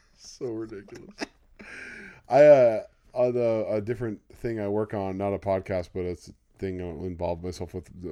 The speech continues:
Speaker 2: on the podcast. It's, uh, I do some interviews.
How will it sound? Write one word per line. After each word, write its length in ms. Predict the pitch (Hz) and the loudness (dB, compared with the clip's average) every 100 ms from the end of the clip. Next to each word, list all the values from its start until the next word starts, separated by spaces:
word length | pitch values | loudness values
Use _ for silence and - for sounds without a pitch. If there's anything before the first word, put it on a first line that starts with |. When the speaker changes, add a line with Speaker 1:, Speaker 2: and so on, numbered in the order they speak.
| - | -10
Speaker 2:
on 200 | 90 90 | -10 -10
the 40 | |
podcast. 480 | - 92 95 87 - | -8 -8 -6 -10 -10
It's, 140 | 85 | -8
uh, 320 | 98 90 73 80 71 64 _ | -6 -6 -8 -14 -18 -20 _
I 120 | 98 95 | -8 -6
do 220 | 95 90 | -6 -6
some 220 | 107 98 | -6 -6
interviews. 480 | 95 87 90 87 | -6 -6 -8 -10